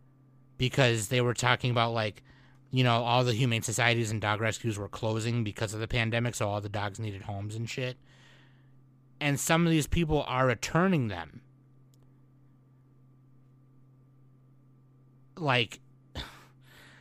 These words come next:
and so then people have started, you know, collect, card collecting as hobbies. And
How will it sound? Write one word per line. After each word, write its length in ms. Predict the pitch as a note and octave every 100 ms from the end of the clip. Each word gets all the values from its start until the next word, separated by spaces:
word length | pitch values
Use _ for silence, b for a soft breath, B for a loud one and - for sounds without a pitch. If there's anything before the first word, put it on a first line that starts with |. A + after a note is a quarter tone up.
| B B
and 380 | D#3+ E3 D3+ C#3
so 480 | - - D#3+ C#3 B2+
then 400 | C#3 D3 D3+ -
people 360 | - F3+ E3 D3
have 160 | C#3
started, 420 | - D#3 C#3+ B2+ A#2+ C3
you 100 | -
know, 160 | C3+ A2+
collect, 320 | - D3 C#3
card 240 | - D3 C3
collecting 340 | C#3 C3 B2
as 120 | A2+
hobbies. 600 | C3+ D#3+ F3 A#2 B2+ - - - _ _ _ _ _ _ - - - B B B B B B
And 400 | C#3+ C#3 C3 C3